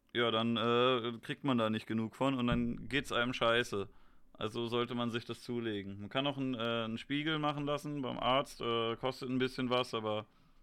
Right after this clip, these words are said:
ja, die nehmen halt, äh, die nehmen dir halt Blut ab und dann kommt aus dem Labor zurück, meine Güte, sie haben viel zu wenig.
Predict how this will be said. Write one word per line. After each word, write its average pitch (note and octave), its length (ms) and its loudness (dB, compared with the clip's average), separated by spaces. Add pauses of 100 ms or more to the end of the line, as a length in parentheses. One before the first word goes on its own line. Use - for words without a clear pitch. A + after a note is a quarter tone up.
(360)
ja, G2 260 -2
die G2 120 -10
nehmen G2+ 260 -4
halt, G2 280 -2
äh, G2 260 -4
die G2 140 -8
nehmen G#2+ 160 -6
dir G#2+ 80 -2
halt G2+ 100 -2
Blut A#2 240 -4
ab A#2 200 -4
und G#2+ 160 -6
dann G#2 400 -6 (600)
kommt A#2 220 -4
aus A2+ 100 -2
dem A#2 120 -2
Labor A2+ 340 2
zurück, B2 440 -4
meine A#2 300 0
Güte, B2+ 280 -2
sie A#2 160 -2
haben A#2 120 0
viel B2+ 200 -2
zu A#2+ 180 -4
wenig. A2+ 480 2